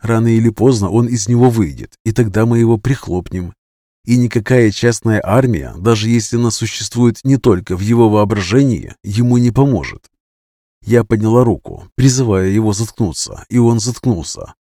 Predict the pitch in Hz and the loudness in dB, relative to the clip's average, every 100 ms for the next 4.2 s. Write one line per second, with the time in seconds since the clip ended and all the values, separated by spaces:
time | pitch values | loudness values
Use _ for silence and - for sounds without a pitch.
0 | _ _ 147 151 156 170 151 - 147 151 | _ _ 2 4 6 4 4 4 4 4
1 | 135 143 127 135 127 131 113 165 170 160 | 4 2 2 2 4 2 4 4 6 4
2 | - 101 90 - - _ _ _ - 160 | 2 0 -2 -6 -12 _ _ _ 4 8
3 | 156 147 147 139 143 147 139 151 - 170 | 8 8 8 6 6 6 4 2 2 4
4 | 190 180 | 6 4